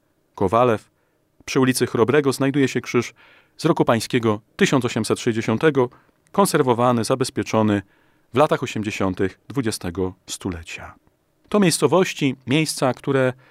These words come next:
można jeszcze odwiedzić, można także stanąć bądź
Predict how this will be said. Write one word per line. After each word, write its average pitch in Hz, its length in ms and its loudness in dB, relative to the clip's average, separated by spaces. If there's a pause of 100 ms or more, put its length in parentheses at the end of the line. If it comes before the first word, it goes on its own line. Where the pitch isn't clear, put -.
(300)
można 175 260 2
jeszcze 160 240 -2
odwiedzić, 165 460 -2
można 127 440 0 (360)
także 127 460 0
stanąć 143 680 -2 (260)
bądź 110 540 -2